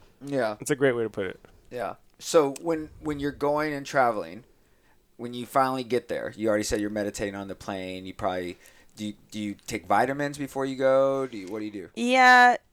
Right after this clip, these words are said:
Speaker 3: So traveling is super taxing on your health.
Speaker 1: Right.
Speaker 3: It's insanely dehydrating. So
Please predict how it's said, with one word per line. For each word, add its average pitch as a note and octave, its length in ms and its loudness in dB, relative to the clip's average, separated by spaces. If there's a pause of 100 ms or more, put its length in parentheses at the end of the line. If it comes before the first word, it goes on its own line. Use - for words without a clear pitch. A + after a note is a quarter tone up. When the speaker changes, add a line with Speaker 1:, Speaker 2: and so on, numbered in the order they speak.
(280)
Speaker 3:
So B3 580 6
traveling C4+ 720 6
is A3 220 0
super B3+ 500 0
taxing F3+ 540 2
on E3+ 120 0
your E3+ 140 -4
health. F3 520 0
Speaker 1:
Right. G#2+ 280 -6
Speaker 3:
It's - 320 -2
insanely G#3+ 640 0
dehydrating. F3 960 0 (460)
So G3+ 760 10